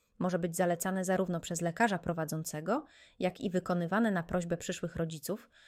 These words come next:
którzy chcą lepiej poznać swoje dziecko jeszcze przed jego narodzinami.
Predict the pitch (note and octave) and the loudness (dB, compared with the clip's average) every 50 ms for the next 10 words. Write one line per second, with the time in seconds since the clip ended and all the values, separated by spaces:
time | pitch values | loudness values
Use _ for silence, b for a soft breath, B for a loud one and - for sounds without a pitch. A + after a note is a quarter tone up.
0 | b b b b - - - F#3 F3+ E3+ - - - F3+ F3+ G#3 C4+ D4+ - A3 | b b b b -12 -6 -4 -2 -2 -2 -4 -2 -2 2 6 6 6 6 6 2
1 | E3+ - - B3+ A3+ A3 G3 F3+ - - - F3+ F3 E3 D#3 D#3+ E3 D#3+ - - | 2 4 2 4 4 4 2 2 0 -4 -4 -2 -2 -2 -2 -2 -4 -4 -2 0
2 | A#3+ A3 F3+ E3 - - D#3+ - - B3 A3+ G3 F3+ F3 F3 E3 E3 D#3+ D#3+ D#3+ | 2 2 2 0 -2 -4 -6 0 2 2 4 4 2 2 0 0 0 -2 -2 -2
3 | F3 G3+ A#3 A#3 G3+ E3+ D#3+ D3+ D#3+ | 2 4 6 6 6 4 2 -2 -6